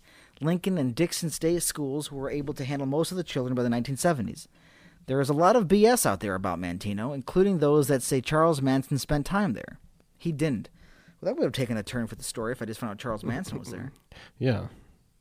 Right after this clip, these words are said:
Speaker 1: So we talked earlier about the words about Jenny written on the wall. Where this, um,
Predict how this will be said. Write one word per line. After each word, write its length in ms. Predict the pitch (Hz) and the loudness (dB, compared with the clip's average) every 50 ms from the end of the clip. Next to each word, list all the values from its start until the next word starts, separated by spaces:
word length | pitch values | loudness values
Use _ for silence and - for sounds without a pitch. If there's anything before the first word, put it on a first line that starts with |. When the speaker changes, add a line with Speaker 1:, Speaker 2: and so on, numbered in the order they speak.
| _ _ _ _ _ _ _ _ _ _ _ _ _ _ _ _ - - 175 - - - _ _ _ _ - _ _ _ _ _ _ _ _ _ _ _ _ _ _ _ _ _ _ _ _ _ _ _ _ _ - _ _ _ _ _ _ _ _ _ _ _ _ _ _ _ _ _ _ _ - | _ _ _ _ _ _ _ _ _ _ _ _ _ _ _ _ -16 -14 -14 -14 -16 -20 _ _ _ _ -20 _ _ _ _ _ _ _ _ _ _ _ _ _ _ _ _ _ _ _ _ _ _ _ _ _ -20 _ _ _ _ _ _ _ _ _ _ _ _ _ _ _ _ _ _ _ -12
Speaker 1:
So 260 | - - - 160 143 | -6 -2 2 2 2
we 120 | 131 135 123 | 2 2 2
talked 260 | - 160 151 139 - | 4 4 4 2 2
earlier 360 | - 156 151 143 147 135 127 | 2 4 4 4 4 4 4
about 280 | 120 113 123 120 117 - | 4 4 4 2 2 2
the 80 | 123 | 0
words 380 | 120 117 123 123 135 139 135 123 | 0 2 4 4 4 4 2 2
about 280 | 117 120 117 110 104 | 2 2 2 2 2
Jenny 360 | 98 98 120 120 123 131 139 131 | 0 2 2 2 4 2 2 0
written 220 | 120 123 107 117 | 0 -2 0 0
on 80 | 113 113 | -2 -2
the 80 | 110 | -2
wall. 380 | 104 104 110 113 120 127 131 - - | 0 0 0 2 2 0 0 -2 -4
Where 100 | 127 120 | -4 0
this, 240 | 131 143 - - | 0 0 2 2
um, 360 | 135 123 113 107 104 101 - | 0 0 0 0 -2 -4 -8